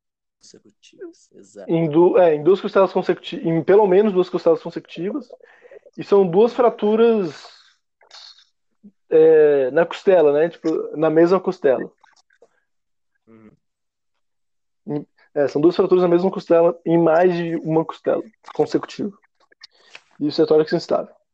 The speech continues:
Speaker 2: E aí a questão é, tu vê, tu vê, tu fraturou ali, tá? Ele vai ter uma clínica muito engra-, muito típica, né? Que eles chamam de, como é que é?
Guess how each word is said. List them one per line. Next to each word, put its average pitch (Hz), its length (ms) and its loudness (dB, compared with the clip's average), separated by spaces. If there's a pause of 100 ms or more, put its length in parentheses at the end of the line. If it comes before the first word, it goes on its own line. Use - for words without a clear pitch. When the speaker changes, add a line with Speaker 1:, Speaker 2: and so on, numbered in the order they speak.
(520)
Speaker 2:
E 190 100 2
aí 233 160 4
a 285 80 0
questão 247 540 0
é, 139 180 0 (240)
tu 247 120 -18
vê, 262 320 -2
tu - 180 -6
vê, 226 300 2
tu 208 200 -2
fraturou 226 540 2
ali, 220 280 0
tá? 214 380 0 (520)
Ele 160 120 2
vai 180 140 4
ter 185 160 2
uma 185 160 4
clínica 170 640 0
muito 165 240 -4
engra-, 190 320 0
muito 156 540 -8 (460)
típica, 233 520 0
né? 180 220 2
Que 247 120 -8
eles 170 180 -2
chamam 165 340 -4
de, 147 560 -8 (680)
como 143 100 -10
é 135 40 -10
que 185 100 0
é? 139 460 0